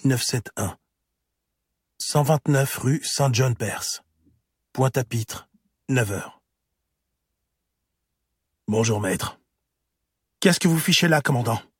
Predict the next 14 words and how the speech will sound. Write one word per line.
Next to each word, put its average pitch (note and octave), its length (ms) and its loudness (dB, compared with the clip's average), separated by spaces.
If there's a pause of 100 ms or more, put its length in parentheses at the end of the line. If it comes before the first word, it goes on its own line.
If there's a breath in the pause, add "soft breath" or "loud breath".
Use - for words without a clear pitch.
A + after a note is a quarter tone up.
(680)
J'attends B2 220 0
le C#3 60 2
facteur. B2+ 560 -2 (1120)
Maître C3 280 0
Célanie C3 380 0
Lecrame C3 420 2
lève B2 200 0
les A2+ 240 -2
yeux C3 60 2
au A#2 60 0
plafond A#2 360 -4
de G#2+ 80 -4
son G2+ 140 -8
bureau. F2+ 380 -6